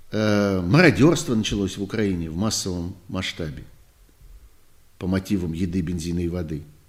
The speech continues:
Э, это вот то, что касается обычных, так сказать, вооружений. Что касается, что касается взаимоотношений внутри армии, то тоже,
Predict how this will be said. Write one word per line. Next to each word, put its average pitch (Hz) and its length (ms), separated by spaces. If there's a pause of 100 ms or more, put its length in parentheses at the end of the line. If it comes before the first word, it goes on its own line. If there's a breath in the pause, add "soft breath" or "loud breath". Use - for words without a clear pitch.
(1300 soft breath)
Э, 92 300
это 202 240
вот 156 200
то, 180 100
что 170 160
касается 147 500
обычных, 117 600
так 98 120
сказать, 104 240
вооружений. 110 380
Что 131 120
касается, 151 560 (520 loud breath)
что - 220
касается 147 520
взаимоотношений 135 840
внутри 120 340
армии, 85 260
то 104 160
тоже, 143 560